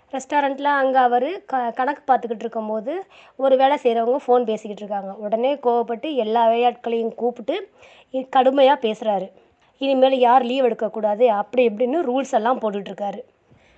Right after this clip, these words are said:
அந்த நேரத்துல அவருடைய ஃப்ரெண்டு வராங்க. "இப்படியா வேலையாட்கள்கிட்ட இவ்வளோ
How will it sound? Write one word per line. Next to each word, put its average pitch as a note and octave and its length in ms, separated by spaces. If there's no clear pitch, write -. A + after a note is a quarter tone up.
அந்த C4 220
நேரத்துல C4+ 360
அவருடைய C4 800
ஃப்ரெண்டு B3 240
வராங்க. G3+ 460
"இப்படியா C#4+ 360
வேலையாட்கள்கிட்ட B3 720
இவ்வளோ A#3 220